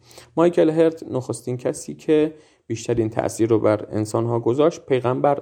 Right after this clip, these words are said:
معرفی می‌کنه و می‌دونه و بیان می‌کنه که ممکنه برخی از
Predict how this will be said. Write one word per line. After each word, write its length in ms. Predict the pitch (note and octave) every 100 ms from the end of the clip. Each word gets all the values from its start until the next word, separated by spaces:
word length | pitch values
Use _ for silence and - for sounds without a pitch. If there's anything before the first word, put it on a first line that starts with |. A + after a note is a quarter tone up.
| -
معرفی 440 | A2+ G2 G2 G2+ F#2+
می‌کنه 400 | F#2 - F2+ F2
و 120 | F2+
می‌دونه 460 | F2 E2+ G2 D#2 - _ _ _ _ _ _ _ _ B2 B2 B2+
و 460 | C#3 D3 D3+ D#3 D#3 - - _ _ _ _ _ _ _ _ _ _ -
بیان 460 | B2 A2+ B2 D#3
می‌کنه 520 | C#3+ A2 G#2 G2 F#2+
که 400 | G2+ G#2 G#2+ G#2+ - _ _ _ _ -
ممکنه 540 | B2 B2+ B2 E3 D3
برخی 640 | A2 C3 F3 D#3+ - F3+ -
از 220 | C3 B2+